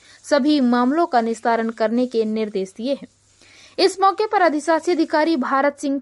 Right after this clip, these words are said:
थाना प्रभारी रामवीर सिंह, कानूनगो चंद्रभूषण पांडे आदि मौजूद रहे। अपर एसपी चक्रपाणी त्रिपाठी की अध्यक्षता में थाना पहाड़ी में थाना समाधान दिवस का आयोजन किया गया।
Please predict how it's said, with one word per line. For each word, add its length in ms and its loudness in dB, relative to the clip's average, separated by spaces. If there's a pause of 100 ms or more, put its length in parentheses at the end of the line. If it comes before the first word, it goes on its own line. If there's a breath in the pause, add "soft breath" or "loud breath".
थाना 200 2
प्रभारी 480 0
रामवीर 420 0
सिंह, 240 -6 (320 loud breath)
कानूनगो 560 2
चंद्रभूषण 800 0
पांडे 400 2
आदि 320 0
मौजूद 440 -2
रहे। 260 -2 (120)
अपर 260 2
एसपी 280 0
चक्रपाणी 560 0
त्रिपाठी 500 -4
की 140 -10
अध्यक्षता 680 -8
में 160 -6 (400 soft breath)
थाना 360 2
पहाड़ी 560 -2
में 200 2
थाना 320 -2
समाधान 600 -2
दिवस 300 -6
का 360 -4
आयोजन 400 0
किया 300 -6
गया। 260 -8